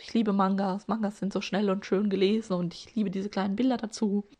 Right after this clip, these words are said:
Naja, aber auch darüber werde ich vielleicht ab und an mal was erzählen. Und dann gibt's natürlich auch Schreibtipps, wie zum Beispiel, ähm, wo bekomme ich meine Inspiration her? Wie ist mein Schreibprozess?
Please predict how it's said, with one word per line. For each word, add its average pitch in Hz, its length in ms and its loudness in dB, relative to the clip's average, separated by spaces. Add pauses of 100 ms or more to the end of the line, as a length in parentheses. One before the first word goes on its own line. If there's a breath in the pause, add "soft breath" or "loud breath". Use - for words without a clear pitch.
Naja, 220 380 6
aber 220 320 8
auch - 80 -8
darüber 320 460 8
werde 254 120 6
ich 254 80 0
vielleicht 247 300 0
ab 240 140 4
und 226 100 2
an 233 120 0
mal 208 200 4
was 202 160 -2
erzählen. 214 680 2
Und 220 380 4
dann 202 300 4
gibt's - 240 -4
natürlich 190 480 2
auch 185 240 4
Schreibtipps, 220 920 2
wie 196 240 2
zum 185 280 -2
Beispiel, 180 1080 2
ähm, 180 460 0
wo 220 100 8
bekomme 220 320 4
ich - 120 -2
meine 208 580 4
Inspiration 226 800 2
her? 190 800 2 (180)
Wie 208 220 2
ist 240 140 0
mein 262 140 4
Schreibprozess? 202 1300 2